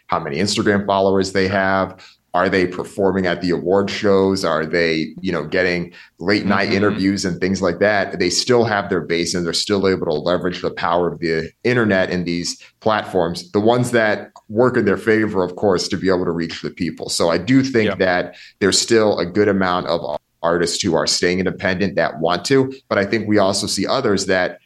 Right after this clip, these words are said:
Speaker 1: you know, if the major label calls, they're not going to not pick up the phone, right?
Speaker 2: Yeah. Yeah, uh, you mentioned, uh, vanity metrics, and, and you also, uh,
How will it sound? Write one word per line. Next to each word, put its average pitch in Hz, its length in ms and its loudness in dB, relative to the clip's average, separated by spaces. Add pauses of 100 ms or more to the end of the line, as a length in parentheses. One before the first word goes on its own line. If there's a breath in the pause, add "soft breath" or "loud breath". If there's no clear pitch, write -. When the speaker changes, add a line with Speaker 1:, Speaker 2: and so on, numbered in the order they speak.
(120)
Speaker 1:
you 110 80 0
know, 104 100 2
if 92 120 -4
the 95 60 -2
major 95 360 -2
label 90 300 0
calls, 98 340 2
they're 82 100 -4
not 90 300 -4
going 78 300 0
to 71 100 -2
not 76 320 -4
pick 87 140 -2
up - 160 -6
the - 60 -16
phone, - 400 -6 (120)
right? 73 240 0
Speaker 2:
Yeah. 107 240 -4 (600 loud breath)
Yeah, 190 400 0
uh, - 100 -10 (100)
you 165 340 -6
mentioned, 190 440 0
uh, 135 240 2
vanity 127 380 0
metrics, 107 460 -2
and, 110 120 -4
and 123 180 0
you 131 120 2
also, 127 500 2
uh, 110 240 0